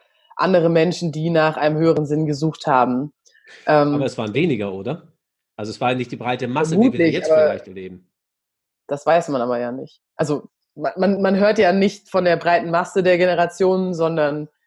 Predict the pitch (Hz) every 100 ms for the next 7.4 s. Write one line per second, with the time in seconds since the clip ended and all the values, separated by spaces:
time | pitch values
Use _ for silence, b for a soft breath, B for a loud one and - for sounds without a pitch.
0 | _ _ _ _ - 175 165 - 151 175
1 | 175 165 151 175 196 170 165 160 139 156
2 | 156 147 151 147 147 - _ _ 160 170
3 | 165 156 - - 123 139 131 - 135 131
4 | 131 - 127 127 127 135 127 120 117 -
5 | 113 131 123 131 110 123 131 131 123 131
6 | - - 117 120 117 123 131 123 123 113
7 | 113 131 151 -